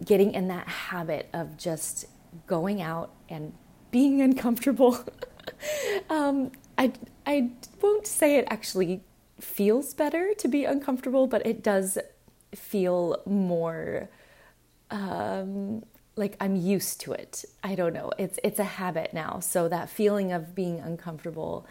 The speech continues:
um, is, is definitely a habit that I have implemented into my business. Um, also, I will say too, one of the other ways I get uncomfortable is through self, self-reflection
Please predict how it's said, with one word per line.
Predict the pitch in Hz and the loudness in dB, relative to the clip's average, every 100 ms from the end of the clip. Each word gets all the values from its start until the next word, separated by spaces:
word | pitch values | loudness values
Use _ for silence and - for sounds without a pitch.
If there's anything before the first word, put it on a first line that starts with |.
| - - - _ | -20 -20 -20 _
um, | 175 156 156 - | -10 -8 -8 -4
is, | 170 160 - - - | -2 -2 -6 -10 -10
is | 170 | -8
definitely | - 180 - - 170 | -6 -6 -6 -6 -4
a | 160 | -6
habit | 151 160 160 - - | -8 -8 -8 -10 -10
that | 156 - | -10 -10
I | - 160 | -10 -8
have | 156 160 160 160 - - | -10 -8 -8 -8 -12 -6
implemented | 190 165 170 156 156 160 160 - | -6 -4 -4 -4 -4 -6 -6 -4
into | 165 160 185 | -4 -4 -6
my | 165 | -6
business. | 156 156 151 151 156 160 - - - - - - - | -4 -6 -6 -8 -8 -8 -8 -10 -20 -20 -20 -16 -4
Um, | 170 151 151 - 196 - - - | -2 -2 -2 -6 -8 -16 -18 -8
also, | 196 - 202 | -4 2 2
I | - 185 | 4 2
will | 185 | 0
say | 180 180 | 2 0
too, | 180 202 185 | 0 0 0
one | 165 | 0
of | 165 | -2
the | 170 - | -2 -2
other | 175 | -2
ways | 170 170 165 160 - | -2 -2 -4 -8 -12
I | 165 165 | -10 -8
get | 160 160 - | -8 -8 -6
uncomfortable | 165 165 160 147 165 165 156 156 - - - - _ | -8 -6 -8 -8 -8 -6 -6 -8 -14 -20 -20 -20 _
is | 185 170 156 - - | 0 0 0 -6 -4
through | 196 190 185 | 0 2 2
self, | 180 208 190 196 185 _ _ - | 0 -4 -2 -6 -8 _ _ -10
self-reflection | - 196 190 185 180 156 170 - 156 160 - | -2 -2 0 -4 -4 -8 -8 -6 -6 -6 -12